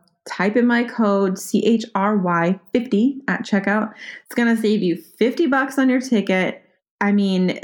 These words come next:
does it get any better than that? D M me and tell me that you're coming, and I'll make sure that we get to eat Nutella ice cream and get plenty of pictures together. So our guest today is a local where I live,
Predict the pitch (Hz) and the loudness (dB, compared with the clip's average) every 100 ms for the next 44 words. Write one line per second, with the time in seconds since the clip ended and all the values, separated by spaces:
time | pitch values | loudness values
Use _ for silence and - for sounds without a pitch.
0 | 180 196 196 196 180 131 180 180 165 175 | 0 2 2 2 0 2 0 2 0 0
1 | 170 165 139 170 226 254 233 208 202 190 | 0 0 0 0 2 2 2 2 2 0
2 | - 180 - 233 233 247 - 226 214 185 | 0 -2 0 0 2 2 0 0 2 2
3 | 180 180 - 143 190 202 185 - 190 160 | 2 0 -2 0 2 2 0 -2 0 2
4 | 185 180 185 - 185 202 214 262 - 233 | 0 0 0 2 2 0 0 0 2 0
5 | 226 - 226 214 208 190 196 180 - - | 0 -2 0 2 2 2 0 0 -4 -2
6 | 226 233 247 214 214 226 220 - 202 - | 0 2 2 -2 -2 -2 -2 -2 -2 -2
7 | - 202 - - 214 - _ _ _ - | -2 0 0 0 -2 -4 _ _ _ -2
8 | 269 247 311 - 269 214 208 - 208 196 | 0 0 0 -2 0 2 2 2 2 2
9 | 190 196 220 220 202 185 208 202 156 180 | 2 2 2 2 2 2 2 2 2 0
10 | 220 | -2